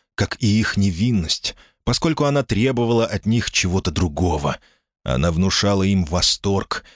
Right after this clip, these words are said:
и они с пронзительной ностальгией вспоминали те времена, когда водили с ней знакомства. Минни была двоюродной сестрой Генри, одной из шестерых младших Темплов,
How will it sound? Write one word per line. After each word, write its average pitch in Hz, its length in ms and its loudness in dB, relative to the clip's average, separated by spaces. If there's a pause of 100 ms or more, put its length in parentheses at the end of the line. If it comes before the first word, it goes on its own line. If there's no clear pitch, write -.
(140)
и - 40 0
они 98 220 2
с - 60 -2
пронзительной 117 640 0
ностальгией 107 760 0
вспоминали 90 640 0
те - 200 0
времена, 87 520 0 (180)
когда 82 300 -2
водили 90 340 2
с - 160 0
ней 85 160 0
знакомства. 78 880 -2 (540)
Минни 156 640 2 (280)
была 151 240 2
двоюродной 107 560 0
сестрой 87 600 -2
Генри, 73 600 -2 (380)
одной 87 420 0
из 95 220 -2
шестерых 107 600 0
младших 87 540 0
Темплов, 127 540 -2